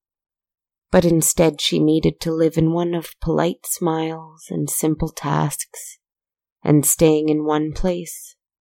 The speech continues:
then going to another place and staying there, and then returning to the first place. No matter how hard she dreamed of other places,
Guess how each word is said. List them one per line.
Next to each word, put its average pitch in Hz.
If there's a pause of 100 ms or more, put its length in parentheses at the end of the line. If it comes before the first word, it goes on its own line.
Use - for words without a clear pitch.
(500)
then 139
going 135
to 147
another 151
place 170
and 156
staying 139
there, 165 (960)
and 151
then 147
returning 143
to -
the 143
first -
place. - (1600)
No 165
matter 160
how 196
hard 165
she 165
dreamed 151
of 147
other 156
places, -